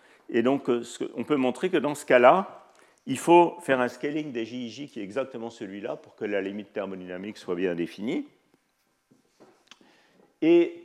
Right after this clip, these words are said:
si maintenant on considère le développement de l'énergie libre de Gibbs en puissance de bêta J, qui serait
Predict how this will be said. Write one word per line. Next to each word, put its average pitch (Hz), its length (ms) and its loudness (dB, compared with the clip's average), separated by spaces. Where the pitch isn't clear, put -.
si - 220 -10
maintenant 185 300 2
on 147 120 0
considère 151 640 2
le 104 140 0
développement 139 840 2
de 98 120 -2
l'énergie 123 440 -4
libre 127 200 -6
de 101 120 -6
Gibbs 110 360 -10
en 78 100 -12
puissance 107 460 -10
de 87 80 -8
bêta 95 340 -4
J, 110 220 -6
qui - 80 -20
serait 90 320 -8